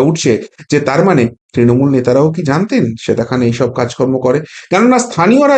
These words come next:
যে অভিযোগ করছে সেটা মারাত্মক। তারা বলছে যে ওখানকার একটা খালি মাঠ আছে, সেখানে বহু প্রভাবশালী, তারা নামটা নিতে চাইছেন না, কেননা প্রভাবশালীদের নাম নিলে তাদের উপর কি উৎপীড়ন শুরু হবে তারা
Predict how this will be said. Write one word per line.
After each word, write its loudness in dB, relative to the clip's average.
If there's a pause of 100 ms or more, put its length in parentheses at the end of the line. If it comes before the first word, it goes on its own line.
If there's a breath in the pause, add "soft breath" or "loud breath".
যে 4
অভিযোগ 2 (100)
করছে 0 (100)
সেটা 2 (120)
মারাত্মক। 2 (460)
তারা 0 (120)
বলছে 2 (320 loud breath)
যে 0
ওখানকার 2
একটা -2 (100)
খালি 0 (120)
মাঠ 2 (100)
আছে, 0 (160)
সেখানে 2 (380 loud breath)
বহু 2 (140)
প্রভাবশালী, 0 (160)
তারা 2 (120)
নামটা 2
নিতে 2
চাইছেন 2
না, -2
কেননা 2
প্রভাবশালীদের 0 (100)
নাম 0 (100)
নিলে 2 (320 loud breath)
তাদের 0
উপর 0 (100)
কি 2 (100)
উৎপীড়ন 2 (100)
শুরু 4
হবে 2 (400 loud breath)
তারা 2